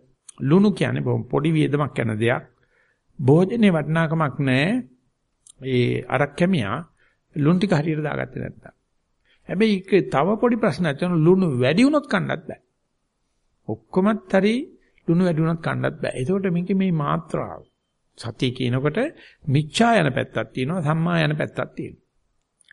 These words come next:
ඒ නිසා සතිය කියන මාත්‍රකාවෙම කටයුතු කරත් කොතෙක් අපි සම්මාද, කොතෙක් අද මිච්ඡාද කියන ප්‍රශ්නේ හරි විෂිතුරුයි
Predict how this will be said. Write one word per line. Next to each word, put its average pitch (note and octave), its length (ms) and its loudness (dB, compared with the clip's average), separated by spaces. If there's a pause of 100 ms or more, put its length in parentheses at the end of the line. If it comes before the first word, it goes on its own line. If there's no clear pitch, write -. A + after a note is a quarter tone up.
(120)
ඒ C3+ 120 -2
නිසා C#3+ 240 4
සතිය C#3+ 400 2
කියන F3 280 2
මාත්‍රකාවෙම F3+ 920 2
කටයුතු B2+ 400 0
කරත් A2+ 280 -2 (580)
කොතෙක් G3+ 380 4
අපි E3+ 200 2
සම්මාද, C#3 520 0
කොතෙක් D3+ 340 -2
අද D3+ 160 -2
මිච්ඡාද C#3+ 500 -2
කියන C#3 260 -4
ප්‍රශ්නේ C3 480 -2 (500)
හරි E3 260 -2 (320)
විෂිතුරුයි C#3 760 2